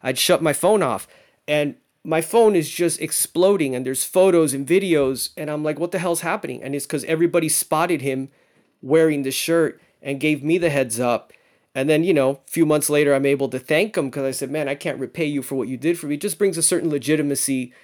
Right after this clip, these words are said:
and a certain sauce to what you do. He's a wonderful person. He's all about the community. So, uh, you know, this is when you start realizing, like, "Oh, man, this is," you know, I start seeing people wearing my shirts around town. It's still very surreal.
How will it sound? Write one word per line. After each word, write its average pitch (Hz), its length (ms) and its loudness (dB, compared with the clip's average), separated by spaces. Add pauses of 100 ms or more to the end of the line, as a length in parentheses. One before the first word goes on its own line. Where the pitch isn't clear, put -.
(180)
and 131 140 -6
a 127 60 -4
certain 135 260 0
sauce 135 380 0
to 131 80 -6
what 131 140 -2
you 135 100 -6
do. 131 200 -2
He's 127 120 -4
a 135 60 -4
wonderful 147 560 0
person. 123 420 -4
He's 123 140 -4
all 139 140 2
about 127 240 -2
the 117 60 -10
community. 120 640 -8 (320)
So, 127 400 -2
uh, 120 360 0 (220)
you 156 140 0
know, 151 80 0
this 196 260 -2
is 196 140 -6
when 190 200 0
you 170 100 -6
start 165 340 0
realizing, 143 800 0
like, 120 320 -6 (180)
"Oh, 175 160 -2
man, 156 440 -6
this 170 200 -6
is," 160 160 -10
you 156 100 -8
know, 131 280 -4
I 156 100 -2
start 190 320 0
seeing 214 440 0
people 160 340 -6
wearing 156 320 0
my 139 120 -4
shirts 143 380 -4
around 127 340 -6
town. 175 340 -6
It's 120 100 -4
still 175 180 0
very 156 260 0
surreal. 139 640 0